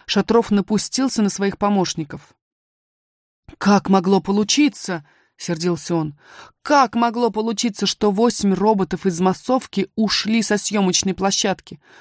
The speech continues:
Кто за это в ответе? А вдруг один из них на машину бы налетел? Или ребёнка бы до смерти испугал?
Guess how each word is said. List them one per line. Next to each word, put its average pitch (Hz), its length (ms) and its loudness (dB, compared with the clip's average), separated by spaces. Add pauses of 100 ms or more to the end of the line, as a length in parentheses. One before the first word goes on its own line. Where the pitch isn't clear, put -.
(120)
Кто 277 320 2
за 214 200 4
это 202 180 0
в 202 40 2
ответе? 202 460 -2 (360)
А 220 120 2
вдруг 220 380 2
один 214 220 2
из 202 120 0
них 214 180 2
на 233 100 4
машину 262 460 4
бы 202 140 2
налетел? 196 600 0 (320)
Или 254 220 6
ребёнка 285 520 6
бы 220 160 2
до 320 340 2
смерти 277 500 2
испугал? 220 580 0